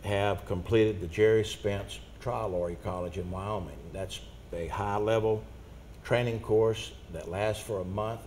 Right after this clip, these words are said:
very intense. No other firm has that. But the other thing we have that I'm very proud of is a woman named Sharonda Williams, who has a medical degree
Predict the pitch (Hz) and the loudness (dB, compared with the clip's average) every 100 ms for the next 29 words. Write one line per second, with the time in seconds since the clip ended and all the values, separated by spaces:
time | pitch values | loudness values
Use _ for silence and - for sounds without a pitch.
0 | - 101 113 117 113 104 117 113 110 - | -2 2 4 4 0 -2 2 2 0 -4
1 | - - - - - - - - - - | -10 -12 -16 -16 -16 -16 -14 -14 -14 -16
2 | - - - - - - 104 113 104 101 | -16 -16 -16 -16 -16 -4 4 6 4 2
3 | 101 98 98 92 87 90 90 - - - | -2 0 0 0 0 -2 -2 -4 -10 -18
4 | - - - - - 92 87 - 90 - | -18 -16 -16 -16 -10 -4 -4 -2 -4 2
5 | 120 131 127 113 98 95 90 92 92 95 | 6 6 4 0 -2 0 0 2 2 2
6 | 92 87 90 87 80 76 - 87 107 107 | 0 -2 -4 -4 -8 -12 -6 2 4 4
7 | 104 92 90 82 87 80 - 87 85 82 | 2 0 -2 -2 -4 -6 -10 -8 -8 -6
8 | 92 107 107 104 98 92 90 - 85 90 | -4 -2 -2 -2 -4 -6 -8 -8 -6 -4
9 | 104 110 104 95 110 110 92 85 87 - | -2 0 0 4 6 6 4 -4 -10 -12
10 | - - - - - - - 104 104 101 | -16 -18 -18 -18 -18 -16 -6 0 2 2
11 | 90 92 87 62 - - - - - - | 2 -2 -2 -6 -12 -16 -16 -16 -14 -14
12 | - 87 117 139 117 87 87 87 82 80 | -10 2 6 6 6 -2 -4 -4 -6 -6
13 | 87 | -8